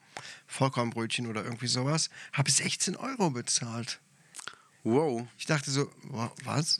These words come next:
Speaker 1: Wie viel soll ich jetzt bezahlen?
Speaker 2: Und ihr seid
Speaker 1: Sechzehn
Speaker 2: zu
Speaker 1: Euro?
Speaker 2: sechst?
Speaker 1: Ich war noch nicht mal dabei, ich hatte Nachtdienst, ich habe nicht mitgegessen. Ich hab mich ins
Speaker 2: Also
Speaker 1: Bett
Speaker 2: für
Speaker 1: gelegt.
Speaker 2: fünf Leute?
Speaker 1: Mhm.
Speaker 2: Wow.
Speaker 1: Das ist
Speaker 2: Drei,
Speaker 1: krass.
Speaker 2: drei Euro im Schnitt.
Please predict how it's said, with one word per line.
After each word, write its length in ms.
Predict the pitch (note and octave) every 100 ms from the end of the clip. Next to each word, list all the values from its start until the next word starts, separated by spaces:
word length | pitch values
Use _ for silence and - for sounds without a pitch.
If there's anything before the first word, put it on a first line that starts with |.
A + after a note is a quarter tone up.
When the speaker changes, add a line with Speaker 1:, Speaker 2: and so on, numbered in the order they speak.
| A#2+
Speaker 1:
Wie 120 | A2
viel 120 | C3+
soll 160 | G#3 C4+
ich 60 |
jetzt 180 | A#3+ -
bezahlen? 460 | A3 - A#3+ A3+ E3+
Speaker 2:
Und 120 | C3+
ihr 80 | B2+
seid 220 | A#2+ C3
Speaker 1:
Sechzehn 40 | G3
Speaker 2:
zu 60 | E3+
Speaker 1:
Euro? 80 | C#3
Speaker 2:
sechst? 480 | D#3+ G3 G3+ - - _ - - - _ - -
Speaker 1:
Ich 200 | G3+ -
war 100 | F3
noch 100 | F#3
nicht 140 | F#3+ -
mal 80 | D#3+
dabei, 320 | C#3+ C#3 E3+
ich 140 | F3+
hatte 160 | F3+ E3+
Nachtdienst, 460 | D3 C#3 F#3 F3+
ich 100 | E3+
habe 160 | E3 E3
nicht 220 | D#3+ -
mitgegessen. 640 | B2+ - A#2 G#2 A2+ - C3+
Ich 100 | C#3
hab 200 | C#3 C#3+
mich 120 | C3
ins 40 | C3+
Speaker 2:
Also 140 | C3+
Speaker 1:
Bett 120 | D3 C#3+
Speaker 2:
für 60 | B2
Speaker 1:
gelegt. 100 | A#2+
Speaker 2:
fünf 300 | E3 E3+ D3+
Leute? 520 | C#3 C#3+ C#3 A2 A2 _ -
Speaker 1:
Mhm. 400 | A2 G#2 B2+ C#3 _ _ -
Speaker 2:
Wow. 400 | - A2+ A2 G#2+ - _ _ _ _ - -
Speaker 1:
Das 120 | -
ist 60 | A#2+
Speaker 2:
Drei, 240 | B2+ E3 G3
Speaker 1:
krass. 180 | A#2+
Speaker 2:
drei 340 | - C3+ F#3 -
Euro 380 | D3 F#3 C#3+ D3+
im 120 | C#3
Schnitt. 400 | - C#3+ C3+